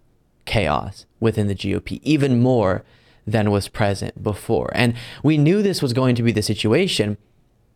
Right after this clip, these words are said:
as was foreshadowed by the fight for the speakership on the part of Kevin McCarthy, the fifteen votes and all that went along with that. And whenever you hand your party over to people like Matt Gaetz, like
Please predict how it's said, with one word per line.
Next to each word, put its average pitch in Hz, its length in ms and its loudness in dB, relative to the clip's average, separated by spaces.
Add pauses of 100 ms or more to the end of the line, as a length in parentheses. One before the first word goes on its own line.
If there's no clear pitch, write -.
(500)
as 151 400 2
was 123 640 2
foreshadowed 107 880 0
by 113 260 2
the 107 120 0
fight 113 340 0
for 131 260 0
the 113 100 0
speakership 113 680 -4
on 110 120 0
the 104 60 0
part 107 260 0
of - 180 -4
Kevin 101 200 -2
McCarthy, 117 500 -2
the 98 200 -4 (300)
fifteen 113 680 0
votes 110 540 -2
and 104 160 -4
all 107 360 0 (300)
that - 140 0
went 107 160 2
along 113 280 2
with - 180 -2
that. - 260 -6
And 117 120 0
whenever 135 280 2
you 131 160 2
hand 127 380 2
your 120 100 2
party 117 340 2
over 110 480 0 (300)
to - 180 -2
people 117 340 -2
like 110 280 0
Matt 101 200 0
Gaetz, - 560 -4 (500)
like 113 440 -2